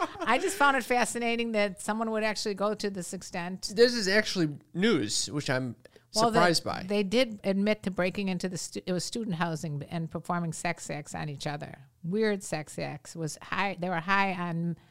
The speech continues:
Speaker 1: methamphetamine, and they were wearing women's clothing while performing sex acts on himself using the cucumbers.
Speaker 2: Oh, my
Speaker 1: They used the
Speaker 2: God.
Speaker 1: cucumbers. Wait, I just found an extra little piece of information.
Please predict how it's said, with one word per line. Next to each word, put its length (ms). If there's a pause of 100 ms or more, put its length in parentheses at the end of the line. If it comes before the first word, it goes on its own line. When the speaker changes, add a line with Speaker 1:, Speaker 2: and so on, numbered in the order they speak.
(220)
Speaker 1:
methamphetamine, 960
and 100 (380)
they 120
were 60
wearing 240
women's 280
clothing 340
while 120
performing 420
sex 360
acts 240
on 200
himself 520
using 320
the 60
cucumbers. 680 (920)
Speaker 2:
Oh, 300 (120)
my 340
Speaker 1:
They 80
used 300
the 80
Speaker 2:
God. 80
Speaker 1:
cucumbers. 680
Wait, 200
I 80
just 180
found 220
an 100 (160)
extra 300
little 160
piece 280
of 80
information. 640